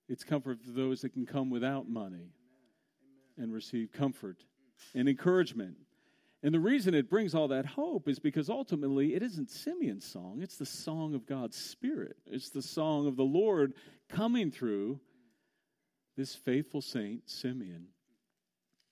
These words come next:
And he sings a song, again, not only about the first advent, but the advent to come and the comfort that we need now. Earlier, Russ was alluding to that.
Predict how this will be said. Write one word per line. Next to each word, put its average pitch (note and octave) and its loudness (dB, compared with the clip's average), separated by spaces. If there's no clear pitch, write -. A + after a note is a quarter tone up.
And C#3+ 2
he D#3 4
sings G3+ 0
a G#3 -6
song, A#2+ -2
again, A2 -2
not C3+ -2
only D#3+ -2
about C3+ -4
the B2+ -10
first A#3 -8
advent, F#2+ -8
but C3+ 0
the D3 2
advent C#3 0
to C#3 -8
come F#2+ -8
and C3+ -2
the C#3 -6
comfort F3 -6
that C3 -4
we C3 0
need B2+ 2
now. A2 -6
Earlier, B2 0
Russ A#2 -2
was A2 -8
alluding G#2+ -2
to G#2 -12
that. F#2 -16